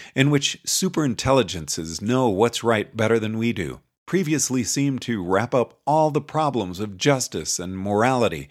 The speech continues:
in an airtight wrapper. The new objection seems to poke a minor hole in the airtight wrapper. This is worth patching. If you have something that's perfect, are you really going to let one little possibility compromise it?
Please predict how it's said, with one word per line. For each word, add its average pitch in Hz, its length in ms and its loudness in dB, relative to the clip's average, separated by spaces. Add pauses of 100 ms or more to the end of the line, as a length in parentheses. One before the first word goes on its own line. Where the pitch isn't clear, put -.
(280)
in 123 100 0
an 143 120 4
airtight 147 480 2
wrapper. 143 480 -2 (600)
The 127 100 4
new 170 220 6
objection 110 640 2
seems 113 320 0
to 98 140 0
poke 135 340 0
a 113 40 4
minor 101 440 0
hole 117 320 2
in 92 100 -4
the 107 140 -2
airtight 104 440 0
wrapper. 85 480 -4 (520)
This 139 200 4
is 95 140 -4
worth 104 240 2
patching. 123 480 -2 (560)
If 120 140 -2
you 135 80 6
have 170 160 2
something 147 380 0
that's 120 180 -4
perfect, - 560 -4 (240)
are 113 100 -2
you 107 160 -4
really 180 500 -2
going 120 380 -2
to 104 120 -6
let 98 320 0
one 127 440 -2
little 135 320 2
possibility 113 800 -2
compromise 131 680 -4
it? 175 140 -8